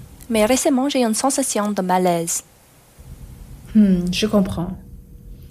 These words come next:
Speaker 2: Avez-vous subi des changements dans votre poids ?
Speaker 1: Oui,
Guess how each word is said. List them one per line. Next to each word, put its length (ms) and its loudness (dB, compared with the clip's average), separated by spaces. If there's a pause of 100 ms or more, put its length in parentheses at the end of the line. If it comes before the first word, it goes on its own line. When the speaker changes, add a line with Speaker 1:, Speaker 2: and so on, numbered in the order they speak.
(160)
Speaker 2:
Avez-vous 320 4
subi 340 2
des 120 4
changements 400 0
dans 140 4
votre 240 0
poids ? 300 -8 (960)
Speaker 1:
Oui, 420 0